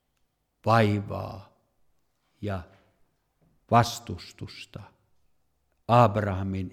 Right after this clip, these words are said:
jälkeläiskansalle Israelille. Monella tapaa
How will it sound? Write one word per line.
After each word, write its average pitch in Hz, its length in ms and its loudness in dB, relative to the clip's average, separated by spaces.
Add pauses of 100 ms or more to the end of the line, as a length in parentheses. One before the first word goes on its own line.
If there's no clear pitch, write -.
(100)
jälkeläiskansalle 95 1500 -4 (260)
Israelille. 101 1120 -8 (960)
Monella 147 640 6
tapaa 92 800 -6